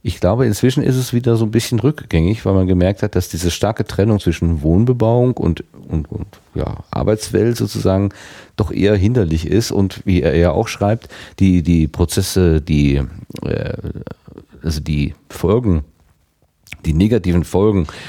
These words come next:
von, von, äh, Unternehmen, Geräusche, äh, Abgase und so weiter, die, die sind durch neue Techniken so weit reduziert worden, dass man das durchaus auch vertreten kann. Also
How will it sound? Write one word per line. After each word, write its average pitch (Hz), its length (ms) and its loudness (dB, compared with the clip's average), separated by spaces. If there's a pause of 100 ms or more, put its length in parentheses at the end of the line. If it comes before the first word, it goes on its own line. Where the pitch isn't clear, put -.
(120)
von, 82 400 0
von, 62 400 -6
äh, - 60 -10
Unternehmen, 82 680 0 (140)
Geräusche, 90 800 2
äh, 76 160 -2
Abgase 78 640 0
und 78 180 -4
so 76 140 -2
weiter, 78 360 0 (440)
die, 82 160 -4 (120)
die - 40 -6
sind 87 200 0
durch 80 140 0
neue 90 360 2
Techniken 92 720 0
so 85 180 0
weit 98 160 2
reduziert 87 540 0
worden, 104 260 0
dass 85 160 2
man 95 100 2
das 78 160 -2
durchaus 92 640 0
auch - 200 -4
vertreten 110 360 -4
kann. 78 160 -2
Also 82 260 0